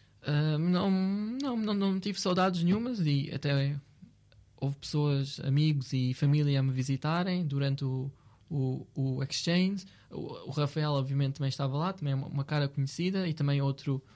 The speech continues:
ah, ex-alunos de, de materiais que também estava, também estuda lá. Por isso,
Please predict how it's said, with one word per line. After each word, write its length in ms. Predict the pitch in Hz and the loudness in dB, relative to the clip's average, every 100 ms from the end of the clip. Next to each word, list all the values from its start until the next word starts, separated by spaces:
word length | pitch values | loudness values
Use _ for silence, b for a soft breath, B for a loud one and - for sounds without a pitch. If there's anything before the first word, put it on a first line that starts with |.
| B B - | B B -2
ah, 260 | 135 135 143 | 0 2 2
ex-alunos 440 | 139 139 143 135 | 2 2 0 0
de, 480 | 139 135 131 127 131 - b b b - | -2 0 0 -2 -4 -8 b b b -8
de 380 | 143 131 131 131 | -4 -2 -2 -2
materiais 600 | 131 131 147 160 190 185 | -2 -2 -2 0 0 -4
que 80 | - | -4
também 240 | 143 139 | 0 2
estava, 400 | 139 151 143 156 - b b b | 0 -2 -2 -4 -8 b b b
também 200 | 151 147 | -2 0
estuda 300 | 143 - 143 | 0 2 4
lá. 280 | 139 156 196 - b b b | 4 2 -2 -10 b b b
Por 100 | 165 | -4
isso, 540 | 151 156 160 156 156 | -4 -2 0 2 2